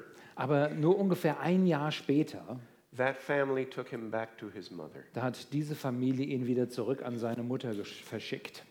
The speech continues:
Speaker 2: They explained they didn't like him
Speaker 1: Und sie sagten, also, den mögen wir nicht.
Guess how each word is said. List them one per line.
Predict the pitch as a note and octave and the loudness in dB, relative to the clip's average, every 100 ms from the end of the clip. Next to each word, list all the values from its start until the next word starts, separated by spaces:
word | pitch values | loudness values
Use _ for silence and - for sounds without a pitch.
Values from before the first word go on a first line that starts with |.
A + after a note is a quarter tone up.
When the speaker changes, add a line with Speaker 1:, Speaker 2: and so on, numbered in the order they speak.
| - _ - G#2+ | -20 _ -6 4
Speaker 2:
They | G#2+ | 4
explained | G#2 - A#2+ B2+ B2+ B2 B2 - - G#2+ | 4 0 2 4 4 0 -4 -10 -8 0
they | G#2 | 2
didn't | G#2 A2+ C#3 C3+ | 2 0 -2 -2
like | G#2+ F2 - | 0 0 -2
him | F#2 E2+ - - - _ _ _ - | -6 -6 -10 -16 -20 _ _ _ -12
Speaker 1:
Und | A#2+ G#2 | -10 -8
sie | A2 | -6
sagten, | B2 A#2 - A#2 A2+ - | -6 -8 -8 -8 -8 -8
also, | A2 A2 G#2 - - - | -6 -6 -6 -12 -18 -4
den | B2+ B2 | -2 0
mögen | A#2+ A#2+ A2 | 0 -2 -2
wir | F2+ | -8
nicht. | F2 E2 - | -10 -12 -18